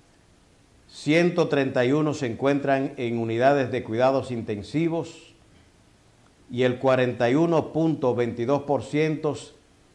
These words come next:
están en centros del Gran Santo Domingo, treinta y dos punto ochenta y dos por ciento en Santiago y dieciséis por ciento en San Francisco de Macorís.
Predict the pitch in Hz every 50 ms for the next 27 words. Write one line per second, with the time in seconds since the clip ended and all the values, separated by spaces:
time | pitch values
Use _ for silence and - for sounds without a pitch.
0 | _ _ - 104 107 - - 143 135 139 143 147 165 - 143 123 120 117 - 147
1 | 143 147 143 139 147 139 123 113 120 107 92 107 123 143 156 151 - - 139 131
2 | - - 143 143 147 143 131 131 131 127 127 123 123 123 127 - - - - _
3 | _ _ _ _ _ - 120 123 117 113 117 117 113 110 135 143 139 139 - 151
4 | 151 151 - 147 131 127 - 131 123 120 120 113 117 131 135 131 135 135 120 107
5 | - 139 135 131 135 131 120 98 131 127 117 127 123 120 117 120 113 120 117 113
6 | 113 104 - 104 - - 139 135 131 135 131 120 - - 127 123 120 113 104 -
7 | 120 113 117 - - - - _ _ _ _ _ - 120 127 135 127 - - 127
8 | 117 110 117 113 104 - - 135 123 127 - 135 127 120 110 117 120 117 117 117
9 | 98 92 85 78 - - -